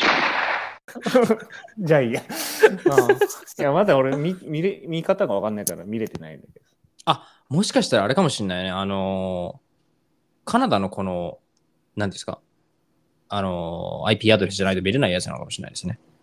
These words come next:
Speaker 1: あ、そうかもね。
Speaker 2: こ-、ここからじゃないとアクセスできないサイトなのかもしれないですね。
Speaker 1: あと海外のNetflixと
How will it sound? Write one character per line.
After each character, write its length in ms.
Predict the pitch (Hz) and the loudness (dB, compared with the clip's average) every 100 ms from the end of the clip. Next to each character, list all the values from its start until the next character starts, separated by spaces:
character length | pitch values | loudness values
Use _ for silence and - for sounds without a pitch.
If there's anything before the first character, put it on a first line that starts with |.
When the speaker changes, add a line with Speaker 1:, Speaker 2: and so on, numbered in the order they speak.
| - - | -20 -12
Speaker 1:
あ、 40 | |
そ 140 | - | -4
う 60 | 131 | -4
か 100 | - | -6
も 140 | - | -16
ね。 180 | 104 117 | -10 -8
Speaker 2:
こ-、 80 | - - | -10 -8
こ 120 | - | 0
こ 140 | 143 | 2
か 120 | 147 151 | 4 4
ら 80 | |
じ 80 | 120 | 2
ゃ 20 | |
な 80 | 98 | 0
い 60 | 95 | -2
と 80 | 95 | -4
ア 80 | |
ク 60 | - | -4
セ 100 | 113 | -8
ス 40 | |
で 60 | 104 | -6
き 80 | 120 | -4
な 60 | |
い 40 | 92 | -4
サ 100 | 95 | -4
イ 40 | |
ト 60 | 98 | -4
な 80 | 87 | 0
の 40 | |
か 40 | |
も 40 | 214 | 0
し 20 | |
れ 40 | - | 0
な 20 | |
い 0 | |
で 60 | - | -2
す 60 | |
ね。 20 | 330 | 0
Speaker 1:
あ 40 | |
と 100 | 415 | 2
海 80 | 202 | 2
外 200 | 147 123 | 2 2
の 140 | 120 | 0
Netflix 880 | 117 120 - 139 139 135 - - - | 0 -2 -2 -4 -4 -8 -16 -18 -6
と 480 | 190 160 90 55 | 0 0 0 -6